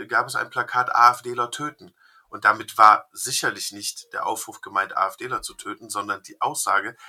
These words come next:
dass A F Dler mit ihren Handlungen töten. Also sie sind die Menschen, die Tode zu verantworten haben. So, das ist natürlich eine provokante Aussage, aber diesen Strohmann zu benutzen, um dann zu sagen, wir wollen uns nicht an einer Demonstration beteilig-,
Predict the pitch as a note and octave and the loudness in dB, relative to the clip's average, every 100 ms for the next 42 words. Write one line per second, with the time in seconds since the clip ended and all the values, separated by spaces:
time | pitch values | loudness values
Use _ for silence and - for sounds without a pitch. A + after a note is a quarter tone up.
0 | - G2+ G2+ - G#2 G2+ - - C3 A#2 | -8 -4 -4 0 -2 -2 -6 -10 -6 -4
1 | G#2 G#2+ - G2 - A2+ B2+ F#2+ G2 G2 | -6 -10 -14 -12 -2 -2 -2 -10 -12 -14
2 | A2 _ _ _ - G#2 G2 F2 E2+ - | -16 _ _ _ -4 -4 -4 -12 -20 -14
3 | - G#2 G2+ F#2 A2+ C#3+ C3+ B2+ A2+ A#2 | -2 -2 -2 -12 -10 -10 -12 -12 -10 -6
4 | - A2+ G#2 A2+ G#2+ - - C#3 B2 - | -6 -6 -14 -18 -18 -18 -10 -8 -8 -8
5 | A#2 A2 - - F2 F2+ F2+ E2+ F2 - | -4 0 0 0 -6 -6 -8 -10 -12 -20
6 | - - - A2+ G2+ B2 A#2 B2 - B2 | -20 -14 -6 -2 -2 -2 -2 -2 -4 -6
7 | - A#2+ - A#2+ - A2+ G#2+ - C3+ - | -8 -8 -12 -10 -8 -8 -6 -4 -4 4
8 | D3 D3+ D3+ - - - - B2 A2+ G2+ | 4 2 -6 -16 -20 -10 4 4 4 -2
9 | _ _ _ - F#3 A3 - - F#3+ F3 | _ _ _ -10 -6 -2 -2 -2 -2 -2
10 | - A2 G#2 G2+ G2 - - G#2 C#3+ F#3 | -2 -6 -6 -12 -10 -10 -12 0 2 2
11 | C3 C3+ D3+ B2 C3 - - A#2 G#2+ A2+ | -2 0 0 -2 -14 -20 -16 -8 -6 0
12 | C3 G3+ - A#2+ - - D3+ - A#2+ A2+ | 2 2 -4 -10 -10 -8 -8 -6 -4 -4
13 | A2+ G#2+ A2+ A2+ - G#2+ C3 C3+ C3 B2 | -4 -6 -8 -10 -8 -8 -8 -10 -8 -6
14 | B2 B2+ | -6 -8